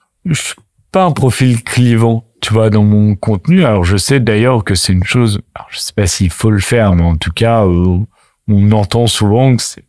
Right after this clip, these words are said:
important de, ça peut servir d'être clivant et de prendre parti, puisque forcément, il y a, il y a, il y a deux camps et qui, qui peuvent échanger. Euh, je dis pas, je dis pas, je sais pas, j'ai des, des origines suisses, c'est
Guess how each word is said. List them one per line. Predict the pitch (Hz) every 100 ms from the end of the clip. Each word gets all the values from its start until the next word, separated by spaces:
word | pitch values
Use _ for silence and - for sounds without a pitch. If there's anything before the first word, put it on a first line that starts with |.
| _
important | 101 90 92 - 120
de, | 104 90 85 _ _ _
ça | - 104
peut | 85 110
servir | 98 95 120 104
d'être | 101 -
clivant | 131 135 143 139
et | 117
de | 95 104
prendre | 90 95 101
parti, | 90 98 - 147
puisque | 110 98 87
forcément, | 87 92 - 107 107 120
il | 113
y |
a, | 101
il | 98
y |
a, | 98
il | 92
y | 101
a |
deux | 90 87 92
camps | - 127 127 123
et | 101
qui, | - 107 92
qui | -
peuvent | 92 107 95 101 - -
échanger. | - 101 - 117 107 120 147 151
Euh, | 123 110 104 101 - - -
je | 107
dis | 98 101
pas, | 143 143 139
je | 135 185 - - 104
dis |
pas, | - 120
je | 104
sais | 104 107
pas, | 95 104
j'ai | 95
des, | 92 101 101
des | 95 104
origines | 107 107 101 104
suisses, | 110 - 131 127
c'est | - 98